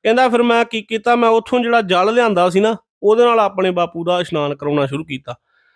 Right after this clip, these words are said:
ਉਹਦੀ ਬਾਲਟੀ ਵਿੱਚ ਥੋੜ੍ਹਾ ਜਿਹਾ ਜਲ, ਦੋ ਕੁ ਢੱਕਣ ਪਾ ਦੇਣਾ, ਤੇ ਉਹਦਾ, ਉਹਦੇ ਨਾਲ ਉਹਦਾ ਇਸ਼ਨਾਨ ਕਰਾਉਣਾ। ਮਹਾਰਾਜ ਦੀ ਕਿਰਪਾ ਸਦਕਾ ਉਹ ਵੀ ਪੰਦਰਾਂ ਵੀਹਾਂ ਦਿਨਾਂ ਦੇ ਵਿੱਚ ਵਿੱਚ ਬਿਲਕੁਲ ਠੀਕ ਹੋ ਗਿਆ, ਜਿੱਦਾਂ ਪਹਿਲਾਂ ਸੀ। ਤੇ ਉਹ ਉੱਠਣ ਦੀ ਕੋਸ਼ਿਸ਼ ਕਰੇ ਵੀ ਮੈਂ ਕੰਮ ਕਾਰ ਕਰਾਂ, ਪਹਿਲਾਂ ਉਹ ਪਿਆ ਰਹਿੰਦਾ ਸੀ,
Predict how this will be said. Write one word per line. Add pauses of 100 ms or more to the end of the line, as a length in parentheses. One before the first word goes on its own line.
(200)
ਉਹਦੀ
ਬਾਲਟੀ
ਵਿੱਚ
ਥੋੜ੍ਹਾ
ਜਿਹਾ
ਜਲ,
ਦੋ
ਕੁ
ਢੱਕਣ
ਪਾ
ਦੇਣਾ,
ਤੇ
ਉਹਦਾ,
ਉਹਦੇ
ਨਾਲ
ਉਹਦਾ
ਇਸ਼ਨਾਨ
ਕਰਾਉਣਾ। (360)
ਮਹਾਰਾਜ
ਦੀ
ਕਿਰਪਾ
ਸਦਕਾ
ਉਹ
ਵੀ
ਪੰਦਰਾਂ
ਵੀਹਾਂ
ਦਿਨਾਂ
ਦੇ
ਵਿੱਚ
ਵਿੱਚ
ਬਿਲਕੁਲ
ਠੀਕ
ਹੋ
ਗਿਆ, (800)
ਜਿੱਦਾਂ
ਪਹਿਲਾਂ
ਸੀ। (1040)
ਤੇ
ਉਹ
ਉੱਠਣ
ਦੀ
ਕੋਸ਼ਿਸ਼
ਕਰੇ
ਵੀ
ਮੈਂ
ਕੰਮ
ਕਾਰ
ਕਰਾਂ,
ਪਹਿਲਾਂ
ਉਹ
ਪਿਆ
ਰਹਿੰਦਾ
ਸੀ,